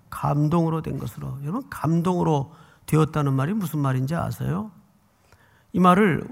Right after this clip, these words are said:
원문 그대로 재해석을 하면 이런 뜻이 담아져 있습니다. 하나님의 숨결로, 그 뜻이에요.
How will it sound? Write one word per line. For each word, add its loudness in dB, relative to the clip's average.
원문 4
그대로 0
재해석을 0
하면 -2
이런 0
뜻이 -4
담아져 2
있습니다. -6
하나님의 0
숨결로, -4
그 -12
뜻이에요. -10